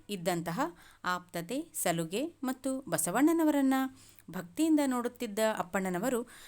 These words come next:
ಬಸವಣ್ಣನವರ ಬಗ್ಗೆ ತಮ್ಮ ನಿಲುವನ್ನ ತಮ್ಮದೇ ವಚನಗಳ ಮೂಲಕ ನಮಗಿಲ್ಲಿ ಕೊಟ್ಟಿದ್ದಾರೆ. ಆ ವಚನಗಳನ್ನ ನೋಡಿದ ಮೇಲೆ ಬಸವಣ್ಣನವರ ಮನೆಯ ಮುಂದೆ ಅಲ್ಲಮ ಪ್ರಭುಗಳು ಬಂದು ನಿಂತಾಗ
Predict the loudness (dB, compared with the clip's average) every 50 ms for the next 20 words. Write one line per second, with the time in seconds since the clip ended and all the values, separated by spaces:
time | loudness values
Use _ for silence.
0 | -20 _ _ -4 -2 0 0 2 4 4 4 4 4 0 0 0 0 0 0 -2
1 | -4 -2 -4 -4 -4 -4 -6 -4 -4 -2 0 0 0 0 0 0 2 2 2 2
2 | 2 2 0 0 0 0 0 -2 -6 -10 -16 -16 -16 -18 -20 _ _ _ _ _
3 | _ _ -10 -6 -2 0 0 0 0 -2 -2 -4 -4 -2 0 0 0 0 0 0
4 | 0 0 0 0 -2 -2 -2 0 -2 -2 -2 0 0 0 0 0 -2 -4 -4 -4
5 | -6 -4 -4 -4 -2 -2 -2 0 2 2 2 0 -2 -6 -10 _ _ -20 -20 -20
6 | -20 _ _ _ -6 -4 -2 -2 -2 -4 -4 -2 -2 -2 -2 -2 -2 -2 0 0
7 | 0 0 0 2 2 0 0 0 0 0 2 2 0 0 -2 -2 -6 -6 -10 -20
8 | -20 -20 _ -8 -4 -4 -4 -4 -4 -4 -4 -4 -2 -2 0 0 0 2 2 0
9 | 0 0 0 0 0 2 2 2 2 2 2 2 0 -2 -4 -8 -8 -6 -2 0
10 | 0 2 4 2 2 2 -2 -2 -2 -2 -2 -2 -2 -2 0 0 0 0 2 0
11 | 0 0 0 -2 -2 -2 0 -2 0 -2